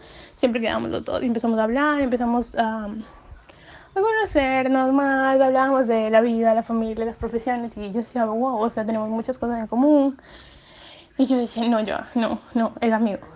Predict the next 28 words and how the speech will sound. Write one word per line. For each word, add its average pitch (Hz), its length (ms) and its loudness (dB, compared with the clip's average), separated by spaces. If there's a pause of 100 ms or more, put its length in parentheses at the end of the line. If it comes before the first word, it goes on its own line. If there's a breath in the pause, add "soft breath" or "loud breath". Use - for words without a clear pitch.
(320 loud breath)
Y 240 80 2
aparte 226 480 2
es 220 60 -2
de 214 80 -2
la 208 60 -2
misma 202 200 -4
carrera". 220 420 0 (140)
Yo, 214 200 -2 (140)
"No, 202 320 -2
no, 214 200 -2
no, 214 200 -2
no, 208 160 -4
no 208 80 -8
voy 226 140 -4
a 226 100 -2
cagar 320 480 2
porque, 208 500 -6 (300 loud breath)
porque 240 160 0
tú 214 100 -2
eres 220 180 0
experta 262 480 0
cagando 269 420 2
tú, 254 400 -2
así 240 280 -2
que 208 200 -6 (500 loud breath)
déjalo 247 560 0
como 220 240 -2
pana". 202 360 -4